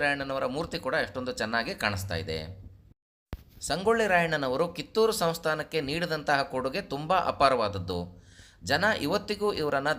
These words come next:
ದೇವರು ಅಂತ ಪೂಜೆ ಮಾಡ್ತಾರೆ. ಇಲ್ಲಿಯ ಸುತ್ತಮುತ್ತಲಿನ ಜನರು ಮಾತ್ರ ಅಲ್ಲದೆ ಬಹಳಷ್ಟು ದೂರ ದೂರದ ಊರುಗಳಿಂದ ಸಂಗೊಳ್ಳಿ ರಾಯಣ್ಣನವರ ಸಮಾಧಿಯನ್ನ ನೋಡ್ಲಿಕ್ಕೆ ಜನರು ಬರ್ತಾರೆ.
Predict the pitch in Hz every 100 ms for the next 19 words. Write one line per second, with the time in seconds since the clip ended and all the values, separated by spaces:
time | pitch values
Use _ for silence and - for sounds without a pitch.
0 | 110 170 202 190 - 123 165 - 123 123
1 | 107 95 95 92 90 87 90 - - _
2 | _ _ - 165 190 170 - 202 190 185
3 | 180 175 170 147 160 120 117 151 160 147
4 | 123 151 120 135 165 175 143 139 190 175
5 | 175 160 143 135 127 117 107 117 175 -
6 | - - 147 170 185 190 185 151 147 147
7 | 143 139 139 123 127 165 151 139 135 120
8 | 113 110 107 170 113 107 160 104 - 87
9 | 78 78